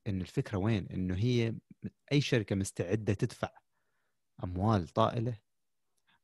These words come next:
حتى واحد يقول له مثلًا ثغرات، العيوب، حتى شلون نتطور. الشغلة مو وين، الشغلة وين؟ الشركات كلها تتعلم. مجال التكنولوجيا لازم تواكبه،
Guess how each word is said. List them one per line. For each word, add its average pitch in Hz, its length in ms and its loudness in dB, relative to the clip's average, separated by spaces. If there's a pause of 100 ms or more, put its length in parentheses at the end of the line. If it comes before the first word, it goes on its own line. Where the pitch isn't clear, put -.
(460)
حتى - 260 -4
واحد 104 280 0
يقول 104 280 0
له 107 100 0
مثلًا 104 340 0
ثغرات، 92 520 0 (420)
العيوب، 92 560 0 (160)
حتى - 240 -8
شلون 143 220 4
نتطور. 120 440 4 (400)
الشغلة 151 320 0
مو 147 200 4
وين، 82 160 0 (260)
الشغلة 123 260 0
وين؟ 120 200 2
الشركات 110 440 0
كلها 151 260 0
تتعلم. 90 300 -4 (140)
مجال 104 200 2
التكنولوجيا 110 640 -2 (720)
لازم 170 380 0 (260)
تواكبه، 98 500 -4